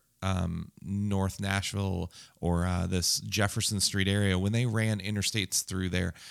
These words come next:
they actually decided on putting it through that neighborhood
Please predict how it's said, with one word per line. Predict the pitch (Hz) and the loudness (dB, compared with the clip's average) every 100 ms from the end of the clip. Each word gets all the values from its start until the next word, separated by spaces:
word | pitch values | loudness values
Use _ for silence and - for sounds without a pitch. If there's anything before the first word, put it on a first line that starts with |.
| - - | -14 0
they | 107 113 | 4 4
actually | 107 113 123 101 | 4 2 2 0
decided | 95 98 - 113 113 113 98 95 - - - | 2 2 4 4 2 2 0 -2 -10 -20 -2
on | 98 92 87 - _ - - | 2 2 0 -6 _ -8 0
putting | 123 113 107 | 2 2 0
it | - | -2
through | - 104 | -4 0
that | 98 113 98 | 4 2 4
neighborhood | 107 101 85 85 85 | 2 4 4 4 4